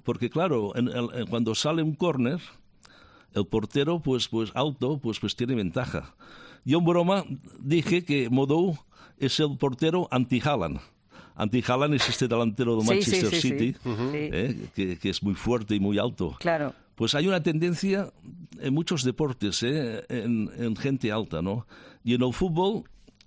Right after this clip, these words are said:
Speaker 1: eh, solo la portería, ¿eh? Solo la portería. Y, y, eh, tenemos el caso de Madrid, ¿no? Que Court-, Courtois mide dos metros.
Speaker 3: Totalmente.
Speaker 2: Vamos, que tú lo
Speaker 1: Sí,
Speaker 2: viste
Speaker 1: sí.
Speaker 2: claro.
Speaker 3: Sí,
Speaker 2: O sea,
Speaker 3: sí.
Speaker 2: no,
Speaker 1: Sí,
Speaker 2: no tuviste
Speaker 1: sí.
Speaker 2: duda.
Speaker 3: Bueno, él y
Speaker 1: Sí, sí.
Speaker 3: Sergi.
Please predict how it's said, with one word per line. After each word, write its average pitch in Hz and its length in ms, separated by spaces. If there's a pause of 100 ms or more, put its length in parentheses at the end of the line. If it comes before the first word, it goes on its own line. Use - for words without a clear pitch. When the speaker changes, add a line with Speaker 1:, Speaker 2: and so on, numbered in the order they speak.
(120)
Speaker 1:
eh, - 140
solo 160 300
la 139 100
portería, 82 520
¿eh? 131 160
Solo 101 220
la 98 100
portería. 123 480
Y, 71 180 (800)
y, 151 240 (220)
eh, 120 100
tenemos 135 280
el 135 60
caso 127 280
de 110 80
Madrid, 98 340
¿no? 113 200
Que 110 120
Court-, 92 380
Courtois 104 440
mide 127 240
dos 87 200
metros. 95 540 (140)
Speaker 3:
Totalmente. 127 600
Speaker 2:
Vamos, 220 220
que 220 100
tú 247 80
lo 240 80
Speaker 1:
Sí, 208 60
Speaker 2:
viste 175 160
Speaker 1:
sí. 165 40
Speaker 2:
claro. 139 300 (120)
Speaker 3:
Sí, 156 180
Speaker 2:
O - 20
sea, 156 240
Speaker 3:
sí. - 100
Speaker 2:
no, 110 80
Speaker 1:
Sí, 80 140
Speaker 2:
no 160 120
tuviste 160 260
Speaker 1:
sí. 160 80
Speaker 2:
duda. 151 160
Speaker 3:
Bueno, 170 240
él 135 160
y 208 40
Speaker 1:
Sí, 190 60
sí. - 60
Speaker 3:
Sergi. 180 260